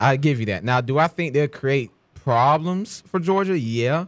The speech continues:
But I think Georgia will beat them because I don't think, C J Stroud hasn't seen a defense like that, clearly. Um, when he has seen the defense, he struggled. Remember, they only beat Nebraska.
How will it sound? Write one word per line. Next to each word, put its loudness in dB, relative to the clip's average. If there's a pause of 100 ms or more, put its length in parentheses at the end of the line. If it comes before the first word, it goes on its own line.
(440)
But 0
I 2
think 0
Georgia 2
will -2
beat -4
them -4
because -4
I 2
don't -2
think, -4
C -2
J 2
Stroud 2
hasn't -2
seen -6
a -6
defense -8
like -4
that, -10
clearly. -4 (500)
Um, 2
when 0
he 4
has 4
seen -4
the -2
defense, -4
he 0
struggled. 0
Remember, 0
they 4
only 0
beat -4
Nebraska. -2